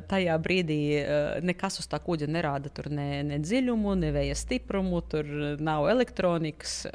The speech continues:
Ir briesmīgākā nekārtība un higieniski apstākļi ir tādi, kur es pat nevaru aprakstīt, šobrīd būtu pa garu tas stāsts. Un vēl, ā, mēs vienojāmies ar kapteini, ka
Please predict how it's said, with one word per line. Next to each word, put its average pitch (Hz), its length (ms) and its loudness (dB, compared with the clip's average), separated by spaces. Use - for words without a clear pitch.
Ir 156 240 2
briesmīgākā 156 800 0
nekārtība 143 720 -2
un 147 340 -4
higieniski 147 720 -4
apstākļi 147 720 -6
ir - 160 -6
tādi, 147 400 -2
kur - 320 -6
es 147 160 -6
pat - 160 -10
nevaru 160 300 -2
aprakstīt, - 500 -4
šobrīd 175 320 -2
būtu 156 160 -6
pa 151 160 -2
garu 302 320 2
tas - 160 -4
stāsts. - 400 -4
Un 175 220 2
vēl, 208 340 2
ā, 165 240 -2
mēs 160 160 -6
vienojāmies 156 560 -2
ar - 160 -10
kapteini, 143 480 -4
ka 143 400 -6